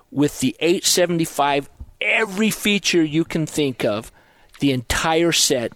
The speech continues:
twenty-nine ninety-nine. The queen version of that, twelve hundred bucks, and then I've got, I've got queens as low as four ninety-nine, adjustable bed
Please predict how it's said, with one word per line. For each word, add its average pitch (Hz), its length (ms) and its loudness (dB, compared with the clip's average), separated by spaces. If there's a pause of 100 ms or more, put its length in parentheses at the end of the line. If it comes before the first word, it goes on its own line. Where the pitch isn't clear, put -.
(100)
twenty-nine 123 1040 -4
ninety-nine. 113 680 -6 (420)
The 127 100 -2
queen 214 460 2
version 190 360 4
of 170 140 -2
that, 175 300 2 (380)
twelve 165 420 2
hundred 175 340 0
bucks, 151 360 -2 (280)
and 131 120 -2
then 196 200 2
I've 160 180 0
got, 135 240 0
I've 151 160 -2
got 208 240 -2
queens 165 560 0
as 135 240 -4
low 131 220 2
as 113 120 -2
four 156 380 -2
ninety-nine, 143 760 -2
adjustable 139 680 -2
bed 120 260 -2